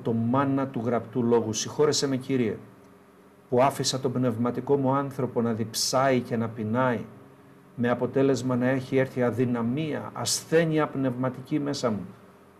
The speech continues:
και να μην έχω καταλάβει ότι σέρνω τα πόδια μου πνευματικά.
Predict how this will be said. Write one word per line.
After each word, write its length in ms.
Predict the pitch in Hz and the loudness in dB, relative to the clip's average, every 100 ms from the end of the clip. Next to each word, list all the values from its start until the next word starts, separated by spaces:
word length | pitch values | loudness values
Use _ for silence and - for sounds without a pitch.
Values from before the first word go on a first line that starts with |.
| - | -20
και 120 | - | -4
να 100 | 120 | 0
μην 120 | 123 139 | 2 2
έχω 180 | 127 | 0
καταλάβει 720 | 135 127 - 117 117 135 131 123 | -2 -2 0 2 6 4 4 2
ότι 220 | 117 127 | 0 0
σέρνω 640 | - - 151 143 139 135 | 2 4 6 4 4 0
τα 120 | 131 | 0
πόδια 340 | 120 135 127 131 | 2 2 2 2
μου 120 | 127 | 0
πνευματικά. 840 | 127 120 113 113 113 113 113 - | -2 -2 -2 -4 -6 -4 -4 -6